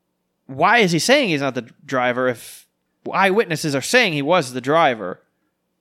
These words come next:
And luckily, they're saying, like, no one so far has been tested for alcohol or anything like that. And actually, on a pod this morning I was listening to, they were saying the street he was on, Mulholland or whatever the hell it was, is in the hills. And it's a very hilly,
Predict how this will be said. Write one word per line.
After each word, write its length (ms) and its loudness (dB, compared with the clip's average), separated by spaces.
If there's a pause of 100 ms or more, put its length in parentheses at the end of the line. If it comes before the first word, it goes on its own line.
(680)
And 340 0
luckily, 460 2
they're 180 2
saying, 300 -2
like, 140 -6
no 160 0
one 200 0
so 180 0
far 360 4
has 100 -6
been 140 -10
tested 340 -8
for 160 -10
alcohol 460 -10
or 60 -8
anything 260 -18
like 160 -20
that. 260 -10 (320)
And 100 -4
actually, 300 -2
on 120 2
a 40 2
pod 320 2
this 180 -8
morning 320 2
I 60 -2
was 100 -4
listening 340 -8
to, 180 -4
they 100 -2
were 80 -2
saying 360 -4
the 40 -12
street 240 -4
he 80 -2
was 160 -4
on, 260 0
Mulholland 480 -4
or 80 -8
whatever 320 -2
the 60 -2
hell 160 -2
it 60 -6
was, 260 -4
is 100 -12
in 60 -12
the 80 -14
hills. 400 0 (400)
And 80 -6
it's 140 -10
a 40 -8
very 640 0 (920)
hilly, 640 0